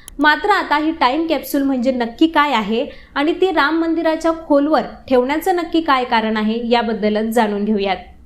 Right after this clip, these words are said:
तर टाइम कॅप्सूल हे अशा विशिष्ट घटकांपासून तयार केलेलं असतं, ज्यावर ऊन, वारा आणि पाऊस यापैकी वातावरणातील कोणत्याही बदलांचा परिणाम होत नाही आणि जमिनीच्या आत खोलवर ती गाडली जाते. त्यानंतर वर्षानुवर्ष ती तशीच राहते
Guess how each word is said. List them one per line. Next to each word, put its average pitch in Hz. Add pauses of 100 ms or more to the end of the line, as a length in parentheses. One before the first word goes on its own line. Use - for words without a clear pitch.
(160)
तर 247
टाइम 254
कॅप्सूल 285
हे 269
अशा 247
विशिष्ट 247
घटकांपासून 269
तयार 254
केलेलं 262
असतं, 233
ज्यावर 220 (120)
ऊन, 311
वारा 247
आणि 247
पाऊस 240 (320)
यापैकी 359
वातावरणातील 277
कोणत्याही 262
बदलांचा 233
परिणाम 262
होत 214
नाही 208 (320)
आणि 240
जमिनीच्या 330
आत 262
खोलवर 254
ती 247
गाडली 214
जाते. 190 (400)
त्यानंतर 320
वर्षानुवर्ष 294
ती 320
तशीच 349
राहते 220